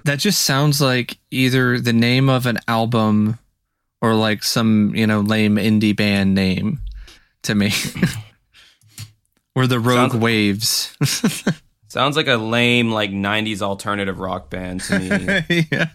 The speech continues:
Speaker 2: Indie bands nowadays just name, like, just literally have the stupidest band names.
Speaker 1: Well, I mean,
Speaker 2: I did a
Speaker 1: Arctic
Speaker 2: whole
Speaker 1: Monkeys. <laughs>
Speaker 2: Yeah, that's a bad one.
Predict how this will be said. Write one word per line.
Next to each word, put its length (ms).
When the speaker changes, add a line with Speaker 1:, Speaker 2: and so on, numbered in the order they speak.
Speaker 2:
Indie 280
bands 320
nowadays 600
just 180
name, 680
like, 480
just 400
literally 480
have 200
the 80
stupidest 540
band 240
names. 400
Speaker 1:
Well, 120
I 100
mean, 100
Speaker 2:
I 20
did 100
a 20
Speaker 1:
Arctic 140
Speaker 2:
whole 100
Speaker 1:
Monkeys. 840
<laughs> 200
Speaker 2:
Yeah, 280
that's 180
a 40
bad 320
one. 540